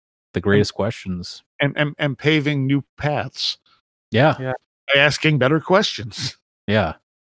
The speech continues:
Speaker 1: I think you do that. And I think that, uh, on your show, you do a good job too. You, like, you've evolved, you know, if you watch some of your older,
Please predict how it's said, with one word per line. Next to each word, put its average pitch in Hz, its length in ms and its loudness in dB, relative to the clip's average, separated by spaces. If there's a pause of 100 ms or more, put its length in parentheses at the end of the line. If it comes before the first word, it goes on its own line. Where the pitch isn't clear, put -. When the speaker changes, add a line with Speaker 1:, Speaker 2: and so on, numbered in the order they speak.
(340)
Speaker 1:
I 123 100 6
think - 240 2
you 139 60 -2
do 127 240 6
that. 87 320 0
And 117 120 4
I 120 100 6
think 147 280 0
that, 110 420 2
uh, 92 440 0 (580)
on 113 160 4
your 117 100 4
show, 113 200 2
you 110 160 4
do 113 160 4
a - 20 2
good 101 160 0
job 101 320 4
too. - 140 -2
You, 107 160 2
like, 98 160 -2
you've 101 180 0
evolved, 98 760 2
you 107 80 -2
know, 95 100 -2
if 90 100 -8
you 104 80 -2
watch 92 160 -4
some 98 100 -8
of 92 60 -4
your 90 80 -4
older, 92 520 -2